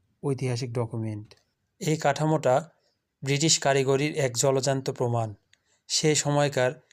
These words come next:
স্টেশন মাস্টারদের ঘর বা হয়তো টেলিগ্রাফের মূল কেন্দ্র ছিল এটা।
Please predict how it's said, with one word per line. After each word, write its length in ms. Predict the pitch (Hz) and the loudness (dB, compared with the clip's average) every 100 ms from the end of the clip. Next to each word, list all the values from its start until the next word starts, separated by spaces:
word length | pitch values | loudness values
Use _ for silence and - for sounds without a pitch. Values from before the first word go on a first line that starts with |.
| _ - | _ -2
স্টেশন 380 | - 147 131 147 | 0 0 0 2
মাস্টারদের 520 | 143 139 151 127 135 | 2 2 -2 -2 -4
ঘর 300 | 120 117 120 107 _ _ _ _ - | -2 2 2 0 _ _ _ _ -8
বা 160 | 131 135 | 2 4
হয়তো 300 | 131 139 143 | 4 2 2
টেলিগ্রাফের 680 | 135 135 139 139 135 135 127 127 _ _ _ | 0 0 0 2 0 0 -4 -6 _ _ _
মূল 200 | 135 139 139 | -2 0 0
কেন্দ্র 320 | 143 131 127 | -2 0 0
ছিল 200 | - 123 | 0 0
এটা। 300 | 113 110 | -2 -2